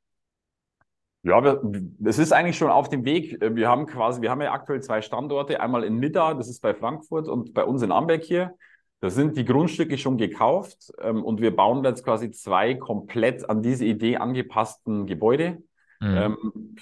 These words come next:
Speaker 1: Nidda noch größer, also ich glaub, in Nidda passen dann fünfundzwanzig Fahrzeuge rein
Speaker 2: Wow.
Speaker 1: in Showroom. Bei uns wird's ein bisschen kleiner sein. Ich werd-, denk, wir werden so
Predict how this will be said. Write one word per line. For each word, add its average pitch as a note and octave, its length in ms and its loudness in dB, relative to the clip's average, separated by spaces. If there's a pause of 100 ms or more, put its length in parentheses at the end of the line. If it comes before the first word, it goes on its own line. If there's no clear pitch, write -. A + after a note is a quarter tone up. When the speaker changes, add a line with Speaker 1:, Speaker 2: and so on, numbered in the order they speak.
(160)
Speaker 1:
Nidda B2+ 800 6 (260)
noch C3 300 2
größer, D#3 380 4
also A2+ 120 2
ich A2 40 -10
glaub, A2+ 140 0
in A#2 100 -2
Nidda C3+ 240 2
passen B2+ 380 -4
dann A#2 200 -4
fünfundzwanzig C3 600 -4
Fahrzeuge D3 420 0
rein D#3 360 -2 (140)
Speaker 2:
Wow. G2 320 0 (380)
Speaker 1:
in A2+ 140 -2
Showroom. E3+ 540 2 (360)
Bei F2+ 80 -2
uns C3 240 2
wird's C#3+ 160 2
ein C3+ 80 4
bisschen C3 200 -2
kleiner C3+ 320 0
sein. C3 160 -2
Ich A2 100 -2
werd-, A2+ 260 -2
denk, A#2+ 160 -4
wir A2+ 120 -4
werden A#2 160 -2
so A#2 180 -4